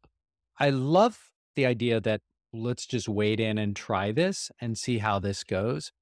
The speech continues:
right? Because that's another thing as leaders we need to do if we want teachers to grow and be willing to take risks. We need to be willing to do that too. And again, instead of coming in and saying, "Hey, there's this new tool for student voice,"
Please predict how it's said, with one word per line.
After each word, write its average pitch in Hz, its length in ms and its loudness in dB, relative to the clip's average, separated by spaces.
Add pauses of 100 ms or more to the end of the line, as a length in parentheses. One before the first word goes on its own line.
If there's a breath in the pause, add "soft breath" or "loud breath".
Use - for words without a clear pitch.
(320)
right? 131 200 0
Because 131 260 0
that's 123 200 4
another 110 380 2
thing 123 220 0
as 101 160 -2
leaders 110 360 0
we 110 120 -2
need 107 180 2
to 110 80 0
do 107 480 2
if 113 180 -6
we 110 460 4
want 110 440 -4 (380)
teachers 127 640 4 (100)
to 113 440 2 (360)
grow 120 300 4
and 110 140 0
be 110 80 2
willing 113 280 0
to 110 100 -6
take 113 280 -2
risks. 101 560 -2
We 101 160 0
need 107 180 0
to 104 60 -4
be 101 320 0 (340)
willing 107 320 2
to 117 80 0
do 104 140 2
that 101 240 0
too. 131 400 2 (300)
And 110 160 0
again, 104 400 4
instead 104 340 2
of 107 120 2
coming 117 260 2
in 110 100 4
and 110 100 0
saying, 110 200 2
"Hey, 123 380 2
there's 123 260 0
this - 180 -10
new 135 140 -2
tool 143 280 -2
for 113 160 -10
student 120 400 -4
voice," 117 480 2